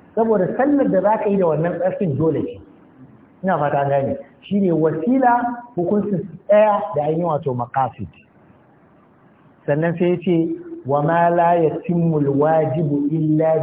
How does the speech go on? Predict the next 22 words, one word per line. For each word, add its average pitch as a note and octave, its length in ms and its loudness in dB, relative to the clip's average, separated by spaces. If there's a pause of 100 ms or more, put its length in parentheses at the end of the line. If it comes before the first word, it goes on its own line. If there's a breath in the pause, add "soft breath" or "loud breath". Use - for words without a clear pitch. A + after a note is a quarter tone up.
bihi G3 720 0 (500)
fa A#2+ 60 -6
huwa C3 240 0
wajibu." A2+ 360 -4 (640 loud breath)
Haka G#3+ 280 0
duk D#3+ 160 0 (100)
abinda G3 720 0 (420)
wani F#3 260 2 (120)
aiki G#3+ 400 0
na D#3+ 140 0
wajabci F3 760 0 (520)
baya F3+ 580 4
cika D3+ 440 -2
sai F3 220 0
da C#3+ 120 0
shi, A#2 260 -10 (500)
to C3+ 60 -4
wannan C#3+ 420 2
abun D3+ 280 0
ma C3+ 140 0
wajibi C3+ 520 0
ne. F#2+ 160 -10